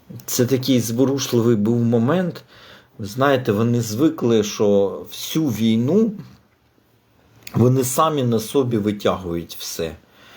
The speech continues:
Е, що всю війну вони докладають величезних зусиль, всі гроші вкладають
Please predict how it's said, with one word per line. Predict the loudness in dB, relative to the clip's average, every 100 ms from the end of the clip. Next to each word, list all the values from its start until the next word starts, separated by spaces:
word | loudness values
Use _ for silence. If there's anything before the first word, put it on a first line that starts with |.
| -20 -20 -20 -18 -4
Е, | 0 2 0 -4
що | 0 2 4
всю | 2 -4 -4 0 2
війну | 4 2 2 0
вони | 2 2 0
докладають | -2 -2 0 2 2 2 0
величезних | -4 -6 -4 -2 -2 -2 -6
зусиль, | -6 -10 -6 -2 0 -2 -6 -20 -20 -20 -18
всі | -4 -2
гроші | 0 2 2 2 -2
вкладають | -4 0 4 4 4 0 -2 -6 -12